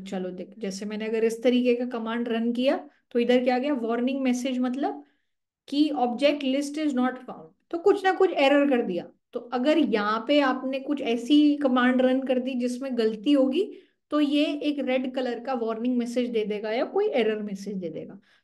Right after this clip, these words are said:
तो that is your sign कि अच्छा, हमने कुछ गलती कर दी है। और फिर ये जो warning message है या जो error message है, इसको पढ़ के हमें समझना पड़ेगा कि अच्छा, क्या चीज जो है हमने गलत कर दी, फिर उसको सुधारना है। ठीक है, तो सबसे पहला task हमारा क्या हो गया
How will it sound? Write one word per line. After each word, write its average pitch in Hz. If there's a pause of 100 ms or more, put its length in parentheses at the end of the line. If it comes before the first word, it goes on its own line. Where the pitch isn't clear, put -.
तो 247
that 240
is 302
your 330
sign 294
कि 311
अच्छा, 269
हमने 269
कुछ 277
गलती 226
कर 262
दी 277
है। - (260)
और 262
फिर 330
ये 269
जो 302
warning 240
message 247
है 247
या 247
जो 247
error 233
message 240
है, 262
इसको 262 (140)
पढ़ 247 (100)
के 294
हमें 285
समझना 247
पड़ेगा 220
कि 247
अच्छा, 240
क्या 254
चीज 233
जो 214
है 220 (500)
हमने 196 (160)
गलत 202
कर 185
दी, - (220)
फिर 294
उसको 403
सुधारना 196
है। - (200)
ठीक 294
है, 415 (600)
तो 254
सबसे 254
पहला 285
task 247
हमारा 247
क्या 247
हो 226
गया 262